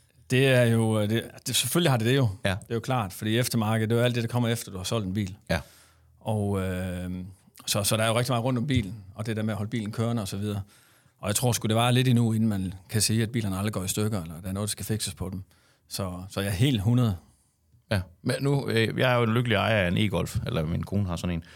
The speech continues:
Speaker 2: Og, øh, og, øh, den har vi haft i to år nu. Øh,
Speaker 1: Ja.
Speaker 2: rigtig glad for den, men, men, og vi har også kørt den til service, og så blev vi endnu, endnu gladere for den, når vi kørte den til service, ikke?
Speaker 1: Ja.
Speaker 2: Fordi det der pollenfilter, det er ikke ret dyrt, og det er sådan set det, der er på det,
Speaker 1: Ja,
Speaker 2: kan man sige.
Speaker 1: ja.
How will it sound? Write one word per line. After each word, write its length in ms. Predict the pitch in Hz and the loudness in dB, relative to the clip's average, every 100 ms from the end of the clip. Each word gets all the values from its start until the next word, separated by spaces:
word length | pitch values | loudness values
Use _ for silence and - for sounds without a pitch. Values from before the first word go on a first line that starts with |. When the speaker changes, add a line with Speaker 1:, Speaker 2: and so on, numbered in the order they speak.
| - - - _ - | -20 -20 -20 _ -2
Speaker 2:
Og, 440 | 113 107 107 104 | 2 2 2 2
øh, 580 | 101 98 95 92 90 87 90 - - _ _ - | 4 4 4 4 2 0 -2 -8 -12 _ _ -4
og, 400 | 98 95 95 92 | 0 2 2 2
øh, 60 | 101 95 - 104 | 0 -2 -4 -2
den 80 | 117 | 4
har 100 | 123 | 4
vi 40 | |
haft 160 | 120 - | 4 0
i 20 | |
to 200 | 143 127 | 0 2
år 100 | 92 | 2
nu. 60 | 92 | 0
Øh, 80 | 113 - - - | -4 -8 -12 -8
Speaker 1:
Ja. 100 | 78 - 120 | -6 0 2
Speaker 2:
rigtig 140 | 151 | 2
glad 140 | 135 104 | 2 0
for 100 | 101 | 2
den, 100 | 95 | 0
men, 180 | 107 104 | 0 0
men, 160 | 98 | 2
og 120 | 101 | 2
vi 60 | 101 | 4
har 40 | |
også 120 | 113 - | 4 2
kørt 140 | 113 | 0
den 80 | 107 | 0
til 100 | 104 | 0
service, 320 | 117 131 110 | 2 0 0
og 60 | 98 | 0
så 80 | |
blev 140 | 123 120 | 2 2
vi 80 | 131 | 4
endnu, 220 | 196 156 - | 2 0 -6
endnu 200 | - 208 | -2 0
gladere 240 | 165 98 87 | 2 0 0
for 140 | 85 | -2
den, 120 | 85 | -4
når 60 | 82 | -4
vi 60 | 78 | -4
kørte 140 | 78 | -4
den 80 | 73 | -4
til 100 | 78 | -4
service, 280 | 92 104 135 | -2 0 0
ikke? 100 | 143 | 0
Speaker 1:
Ja. 60 | 156 | -2
Speaker 2:
Fordi 180 | - 101 | -6 -4
det 160 | 95 110 | -2 0
der 60 | 110 | 2
pollenfilter, 400 | 120 123 95 90 | 2 2 0 0
det 100 | 95 | 2
er 40 | |
ikke 120 | 113 | 2
ret 200 | 101 - | 0 0
dyrt, 240 | 110 87 - | -2 -2 -2
og 80 | |
det 60 | 92 | -2
er 40 | |
sådan 120 | 92 101 | 0 0
set 180 | 98 | 0
det, 100 | 104 | 0
der 80 | 101 | 0
er 120 | 87 92 | 0 -2
på 80 | 87 | -2
det, 60 | 131 | -2
Speaker 1:
Ja, 80 | |
Speaker 2:
kan 80 | 107 | -2
man 100 | 82 | -2
sige. 200 | - 87 | -2 -4
Speaker 1:
ja. 60 | 123 | -4